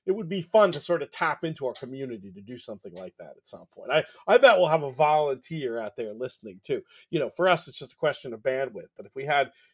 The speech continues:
if we had some loyal elf to take on the chore, it might be a, might be a useful thing to consider for the future, 'cause it is always fun to get that little extra bit of action and a-, as opposed to having to,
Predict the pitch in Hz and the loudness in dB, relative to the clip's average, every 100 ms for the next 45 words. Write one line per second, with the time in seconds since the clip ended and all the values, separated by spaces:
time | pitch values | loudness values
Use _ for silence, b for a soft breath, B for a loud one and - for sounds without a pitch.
0 | _ 131 156 165 165 - 135 131 147 139 | _ -10 -2 0 0 -2 -4 0 2 2
1 | 135 127 - - 110 127 127 123 107 - | 0 -2 -6 -18 -8 -8 -6 -8 -10 -10
2 | 143 123 101 101 117 117 - 107 104 107 | -6 -6 -8 -12 -12 -14 -14 -14 -12 -12
3 | 120 117 123 107 127 143 - - 110 b | -12 -14 -12 -14 -12 -14 -10 -8 -8 b
4 | b b - 143 127 117 123 - - 135 | b b -6 -6 -8 -16 -16 -10 -4 -4
5 | 117 - 104 - 123 113 - - 143 170 | -6 -10 -16 -16 -20 -18 -20 -14 -6 -2
6 | 175 123 107 101 - 165 120 95 _ _ | -2 -2 -6 -10 -2 0 0 -2 _ _
7 | 131 131 127 127 123 120 - - 117 117 | -12 -6 -6 -6 -6 -6 -8 -10 -8 -4
8 | 120 113 - - 107 95 _ _ _ - | -4 -6 -8 -8 -8 -10 _ _ _ -10
9 | 113 - 127 127 139 120 - 120 135 127 | -8 -8 -8 -8 -6 -6 -6 -8 -8 -10
10 | 101 | -14